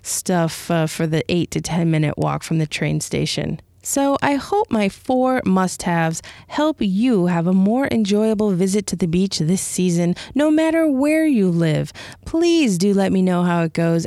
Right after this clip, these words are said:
at House of Life underscore N Y C. And as always, please do share the show with folks you think would enjoy it. You can send them to house of life N Y C dot com, and there you can even leave a voice memo message for me.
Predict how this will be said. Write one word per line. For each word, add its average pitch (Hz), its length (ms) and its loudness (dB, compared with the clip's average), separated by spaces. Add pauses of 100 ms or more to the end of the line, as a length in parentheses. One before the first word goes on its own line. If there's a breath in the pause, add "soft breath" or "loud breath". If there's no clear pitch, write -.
(120)
at 302 240 -2
House 214 300 -4
of 175 120 -2
Life 196 240 0
underscore 185 540 -2
N 175 160 0
Y 160 160 0
C. 262 340 -2 (340 loud breath)
And 285 160 0
as 294 220 0
always, 277 460 0
please 247 560 0
do 277 240 -2
share 262 320 -2
the 240 100 0
show 226 260 0
with 214 160 0
folks - 380 -4
you 185 100 2
think 247 400 -2
would 190 140 0
enjoy 208 520 0
it. - 100 -2
You 180 100 -2
can 175 180 -2
send 196 240 -2
them 220 140 0
to 185 80 0
house 190 460 -4
of 156 160 -4
life 185 320 0
N 185 180 0
Y 170 140 0
C 202 280 -2
dot 165 360 -4
com, 254 560 0 (320 loud breath)
and 226 180 2
there 254 240 4
you 247 160 2
can 196 160 0
even 190 240 2
leave 185 160 2
a 185 80 0
voice 202 380 -2
memo 214 280 2
message 160 440 -2
for 151 240 -2
me. 131 320 -2